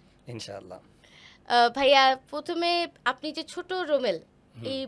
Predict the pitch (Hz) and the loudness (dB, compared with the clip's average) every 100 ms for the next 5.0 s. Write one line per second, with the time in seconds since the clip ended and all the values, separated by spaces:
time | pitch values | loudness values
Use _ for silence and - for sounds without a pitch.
0 | - 240 269 294 294 285 262 254 226 214 | -2 -2 -2 -6 -6 -6 -8 -8 -10 -10
1 | 220 202 180 185 180 - 175 170 _ - | -14 -10 -10 -10 -12 -16 -18 -18 _ -4
2 | 160 160 160 160 147 123 104 101 104 - | -4 -4 -8 -8 -8 -8 -12 -14 -16 -14
3 | 165 _ _ - _ 123 123 131 139 151 | -14 _ _ -20 _ -8 -6 -6 -8 -6
4 | 147 - 180 170 156 135 135 - - | -6 -4 -4 -4 -6 -8 -10 -6 -2